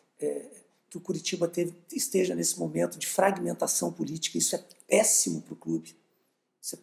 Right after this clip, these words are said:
péssimo pro clu-, pro clube. É, tem pessoas que passaram pelo Curitiba, é, na história recente do clube, que poderiam e podem, e eu tenho certeza que não se furtariam de ajudar o clube. Então, acho que assim, é, a,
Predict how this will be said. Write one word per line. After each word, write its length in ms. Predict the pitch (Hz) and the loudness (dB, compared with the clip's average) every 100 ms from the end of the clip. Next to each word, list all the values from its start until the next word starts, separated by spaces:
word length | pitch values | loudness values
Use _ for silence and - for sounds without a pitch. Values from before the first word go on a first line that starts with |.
| - | 2
péssimo 400 | 180 185 - - | 4 4 -2 -10
pro 60 | - | -14
clu-, 160 | 240 - | -18 -16
pro 100 | - | -18
clube. 320 | 156 170 170 165 - - - - - _ | -6 -4 -4 -6 -18 -20 -18 -20 -20 _
É, 80 | - | -10
tem 320 | - - 240 | -2 4 4
pessoas 500 | - 208 - 196 190 | 6 2 4 4 4
que 80 | - | 0
passaram 460 | - - - 196 196 | 0 0 4 2 2
pelo 180 | 196 185 | -2 -4
Curitiba, 680 | - 170 - - 180 160 - - - _ | -6 -8 -4 0 0 0 -4 -14 -20 _
é, 180 | - 78 - _ _ - | -6 -6 -8 _ _ -2
na 80 | |
história 340 | 160 - 180 185 | -2 2 4 4
recente 440 | 180 175 190 185 | 4 0 0 -2
do 80 | 165 | -4
clube, 380 | 165 185 180 - - - - | -2 2 2 -2 -16 -20 -16
que 120 | - - _ - | -16 -16 _ 0
poderiam 600 | 190 165 170 170 214 208 | 4 6 4 4 4 4
e 120 | 170 | 2
podem, 680 | - - 180 190 208 175 156 - - - | -4 -4 6 6 6 4 -4 -6 -18 0
e 40 | 175 | 0
eu 80 | 175 | 2
tenho 120 | 190 | 2
certeza 420 | - 170 190 180 | 2 2 2 0
que 100 | 180 | 0
não 100 | 190 | 2
se 160 | 196 - | 2 0
furtariam 640 | - 180 190 160 185 240 | -2 0 2 2 4 2
de 100 | 196 | 2
ajudar 280 | 165 165 165 | -2 0 -2
o 60 | |
clube. 340 | 151 - 175 170 | -2 -2 -2 -2
Então, 240 | 165 - | -2 2
acho 140 | 180 - | 2 0
que 80 | |
assim, 300 | - - 175 - - - - | 0 2 2 0 -8 -20 -10
é, 200 | - 156 - - - - | -2 -2 -4 -18 -20 -10
a, 440 | 76 76 73 - | -4 -4 -6 -10